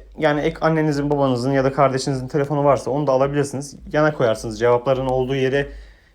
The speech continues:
şey, cevapların olduğu telefonu yana koyarsınız.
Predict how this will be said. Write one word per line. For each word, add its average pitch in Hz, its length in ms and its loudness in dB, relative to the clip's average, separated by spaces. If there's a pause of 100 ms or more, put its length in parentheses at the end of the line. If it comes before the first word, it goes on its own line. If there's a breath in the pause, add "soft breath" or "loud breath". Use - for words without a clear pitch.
(160)
şey, 127 200 -6
cevapların 143 400 2
olduğu 151 540 0 (380 loud breath)
telefonu 170 360 2
yana 175 200 2
koyarsınız. 170 480 0